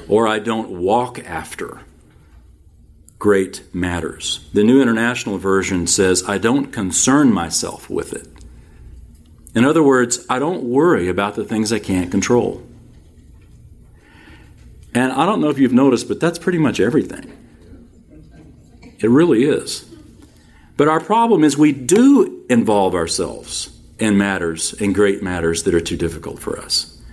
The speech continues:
because we desire to be in control, which is rooted in pride and rooted in independence from God. God has designed us to be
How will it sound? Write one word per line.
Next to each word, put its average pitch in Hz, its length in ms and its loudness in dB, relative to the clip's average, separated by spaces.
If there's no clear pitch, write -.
because 135 340 0
we 127 180 4
desire 120 400 2
to 117 80 -4
be 117 160 2
in 135 100 0
control, 151 540 -4
which 107 180 0
is 107 120 2
rooted 101 460 2
in 90 140 -2
pride 90 680 -4
and 92 160 0
rooted 98 480 2
in 90 560 -2
independence 90 1300 -2
from 82 240 -4
God. 78 460 -4
God 156 360 2
has 151 200 0
designed 98 540 0
us 95 180 -2
to 110 140 -4
be 101 520 0